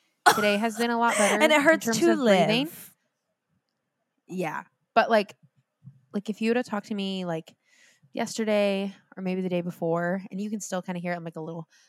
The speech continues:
Speaker 1: I'm, like, a little breathy. But I was talking like this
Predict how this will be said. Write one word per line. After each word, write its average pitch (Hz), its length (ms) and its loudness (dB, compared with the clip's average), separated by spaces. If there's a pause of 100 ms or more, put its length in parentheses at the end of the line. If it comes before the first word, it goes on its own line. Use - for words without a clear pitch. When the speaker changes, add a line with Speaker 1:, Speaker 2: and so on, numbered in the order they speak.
(160)
Speaker 1:
I'm, 180 60 -8
like, 175 120 -8
a 180 60 -4
little 156 160 -6
breathy. 175 500 -10 (720)
But - 180 -6
I 185 120 0
was 196 180 -6
talking 185 460 -8 (1160)
like 180 180 -10
this - 400 -8